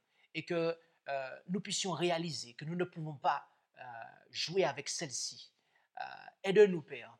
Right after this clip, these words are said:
à prendre une position claire à tes yeux, mais aussi aux yeux des hommes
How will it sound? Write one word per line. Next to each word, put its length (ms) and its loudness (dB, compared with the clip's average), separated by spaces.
à 140 4
prendre 260 -2
une 140 0
position 720 0
claire 460 4
à 120 0
tes 140 -2
yeux, 540 -2
mais 120 -6
aussi 500 -6
aux 100 0
yeux 140 2
des 260 2
hommes 160 -8